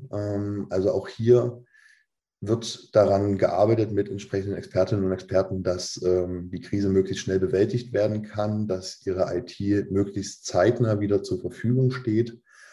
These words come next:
und dass gerade auch der Reputationsschaden gemindert wird. Das ist, ähm,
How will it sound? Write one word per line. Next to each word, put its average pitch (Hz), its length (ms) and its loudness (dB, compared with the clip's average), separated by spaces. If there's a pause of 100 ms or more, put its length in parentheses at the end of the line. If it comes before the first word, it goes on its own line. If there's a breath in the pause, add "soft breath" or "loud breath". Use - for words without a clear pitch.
(180 loud breath)
und 107 180 0
dass - 460 -2
gerade 98 360 2
auch - 80 -2
der 101 100 2
Reputationsschaden 104 1300 0
gemindert 101 640 0
wird. - 220 -10
Das - 160 -12
ist, - 360 -12
ähm, 90 540 -8